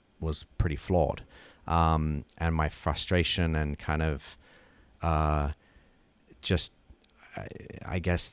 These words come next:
the, the, the path forward wasn't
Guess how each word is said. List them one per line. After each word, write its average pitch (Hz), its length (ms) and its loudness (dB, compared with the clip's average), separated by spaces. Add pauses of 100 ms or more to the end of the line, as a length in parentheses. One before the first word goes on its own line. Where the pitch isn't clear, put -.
the, 85 280 2 (400)
the, 76 360 -8 (100)
the 87 80 -8
path 82 420 2
forward 92 600 4 (420)
wasn't 82 360 0